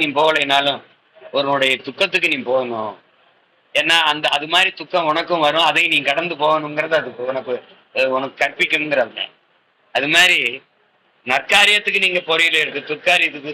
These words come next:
துயரத்துக்கு நீங்க போய் பங்கேற்கணும். அதுதான் மனித மாண்பு. நீங்க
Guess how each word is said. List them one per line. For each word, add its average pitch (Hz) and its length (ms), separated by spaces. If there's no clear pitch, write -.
துயரத்துக்கு 160 480
நீங்க 135 220
போய் 143 180
பங்கேற்கணும். 127 480
அதுதான் 147 340
மனித 151 280
மாண்பு. 120 260
நீங்க 131 120